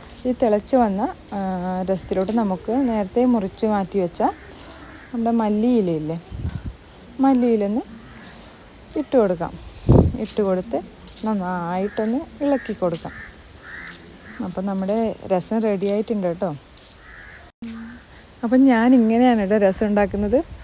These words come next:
അപ്പം നിങ്ങളൊക്കെ ഇങ്ങനെ തന്നെയാണോ രസം ഉണ്ടാക്കുന്നത്? ഞാനിവിടെ ഈസി ആയിട്ട് പെട്ടെന്നൊരു, ആ, രസമാണ് ഉണ്ടാക്കിയത്. അപ്പോൾ എൻ്റെ ഈ രസം റെസിപ്പി ഇഷ്ടപ്പെട്ട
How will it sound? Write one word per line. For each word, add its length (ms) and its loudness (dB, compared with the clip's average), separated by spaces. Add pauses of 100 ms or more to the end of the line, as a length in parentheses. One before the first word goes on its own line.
(220)
അപ്പം 180 4
നിങ്ങളൊക്കെ 440 4
ഇങ്ങനെ 300 6
തന്നെയാണോ 480 4
രസം 240 0
ഉണ്ടാക്കുന്നത്? 540 0 (1300)
ഞാനിവിടെ 400 2
ഈസി 440 2
ആയിട്ട് 280 4
പെട്ടെന്നൊരു, 600 2 (520)
ആ, 40 0 (720)
രസമാണ് 560 4
ഉണ്ടാക്കിയത്. 580 0 (920)
അപ്പോൾ 160 -2
എൻ്റെ 240 6
ഈ 180 6
രസം 420 2 (560)
റെസിപ്പി 360 0 (260)
ഇഷ്ടപ്പെട്ട 760 -2